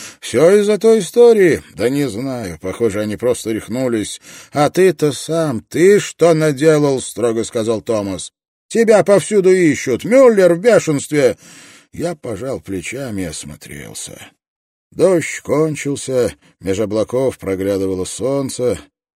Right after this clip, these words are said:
Мокрые деревья и лужи на аллеях блестели в его лучах.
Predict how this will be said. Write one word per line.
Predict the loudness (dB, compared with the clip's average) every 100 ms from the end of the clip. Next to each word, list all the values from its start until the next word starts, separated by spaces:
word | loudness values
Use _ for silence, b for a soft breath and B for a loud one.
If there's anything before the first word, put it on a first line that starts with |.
| _
Мокрые | -6 -6 -2 0 0
деревья | 2 2 4 2 0 -2
и | -4
лужи | -4 -4 -6 -10 -12
на | -10 -8
аллеях | -6 -4 -4 -6 -8
блестели | -10 -10 -12 -12 -10 -10 -10 -12
в |
его | -12 -12
лучах. | -12 -14 -14 -14 -14 -14 -16 -20